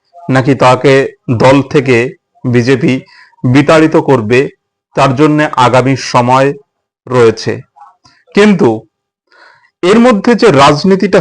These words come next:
হয়ে গেল, বাংলার রাজনীতিতে যে উথাল পাথালটা হয়ে গেল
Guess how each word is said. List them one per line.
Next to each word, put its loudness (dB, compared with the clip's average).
হয়ে 4
গেল, 0
বাংলার 2
রাজনীতিতে 0
যে 0
উথাল 0
পাথালটা 0
হয়ে 2
গেল 0